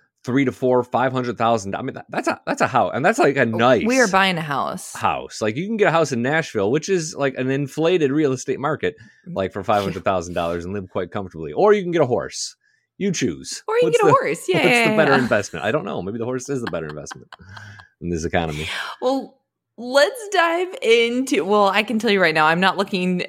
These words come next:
Speaker 2: to buy a horse. I, I'm looking to buy a house if we're going, if we're, if you're, if I'm having to choose the two, I can't sleep on a horse.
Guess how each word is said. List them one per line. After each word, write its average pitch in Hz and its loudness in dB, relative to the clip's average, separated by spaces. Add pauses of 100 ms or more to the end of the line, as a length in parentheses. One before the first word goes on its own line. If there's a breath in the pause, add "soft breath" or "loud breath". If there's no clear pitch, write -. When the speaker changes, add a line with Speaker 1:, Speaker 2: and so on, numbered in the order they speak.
(120)
Speaker 2:
to 196 2
buy 165 4
a 160 2
horse. 196 0
I, 170 4
I'm 170 2
looking 190 0
to 190 0
buy 143 2
a - -2
house 151 -2
if 170 -8
we're 170 0
going, 165 -2 (240 soft breath)
if 247 -4
we're, 254 2
if 240 2
you're, 226 4
if 214 2
I'm 220 4
having 226 2
to 180 -4
choose 202 0
the 156 -8
two, 147 0
I 151 2
can't 180 -2
sleep 202 0
on 147 0
a 160 0
horse. - -2